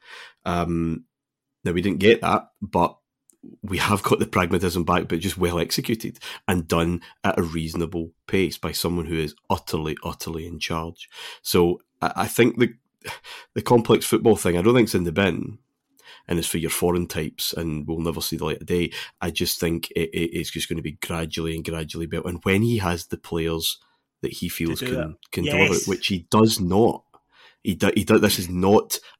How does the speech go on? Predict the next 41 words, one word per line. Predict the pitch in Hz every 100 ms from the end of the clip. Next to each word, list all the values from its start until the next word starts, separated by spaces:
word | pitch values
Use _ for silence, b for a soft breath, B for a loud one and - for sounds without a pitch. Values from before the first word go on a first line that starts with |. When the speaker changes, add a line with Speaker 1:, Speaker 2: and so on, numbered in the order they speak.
| -
Speaker 1:
a |
great | 85 90 90 92 - b b
legendary | 76 90 87 - 85 85 76
Rangers | 87 87 82
squad. | - 98 90 B -
It | 80 -
could | 87 -
well | 87
<laughs> |
become | 90 - - 151
one, | 104 85 - B B
but | -
it, | 98
but, | 95 92
you | - 95
know, | 92
he's | 92 85
just, | 101 -
he's | 107 95
dealing | - 107 110
with | 110
players | 98 90
who | -
have, | 90 82 - B _ _ _ _ _ _ _ _ _ B B -
who | 110
have | 92
been | 104
overcomplicated | - 120 151 139 117 120 131 123 113 87
before | 78 - 101 90
and | 90 87
have | 90
looked | 90 104 92
lost | 85 80 - -
and | 87 87
have | 87 82
failed. | - 76 67 - _ _ _ _ _ _ _ B B B B
Um, | - 82 82 80 80 -
and | 85 82 78 -
it | 82
is | -
just | - - 95 - -